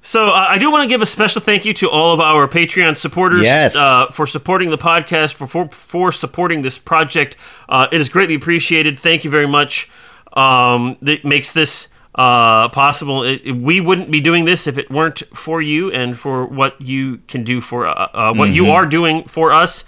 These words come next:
Speaker 2: Yes.
Speaker 1: Uh, special thanks also for those of you specifically who voted for The Torment of Tantalus. Uh,
Speaker 2: Yeah.
Speaker 1: this one is for you.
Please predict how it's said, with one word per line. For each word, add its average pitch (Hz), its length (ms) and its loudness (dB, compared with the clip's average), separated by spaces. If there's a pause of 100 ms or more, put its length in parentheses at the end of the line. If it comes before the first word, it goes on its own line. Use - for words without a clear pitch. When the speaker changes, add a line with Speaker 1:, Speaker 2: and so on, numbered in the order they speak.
(140)
Speaker 2:
Yes. 95 340 -2
Speaker 1:
Uh, 120 580 4 (160)
special 165 360 -2
thanks 151 260 -2
also 151 340 0
for 143 120 -8
those 143 280 2
of 131 120 -2
you 139 160 -4
specifically 151 640 -4
who 131 160 -6
voted 151 480 0
for 117 360 -4 (260)
The 135 80 -2
Torment 135 400 0
of 107 100 -6
Tantalus. 123 560 -2 (340)
Uh, 120 140 0
Speaker 2:
Yeah. 107 360 2 (120)
Speaker 1:
this 147 280 -2
one 165 220 0
is 160 300 -2
for 143 340 -2
you. 123 400 -8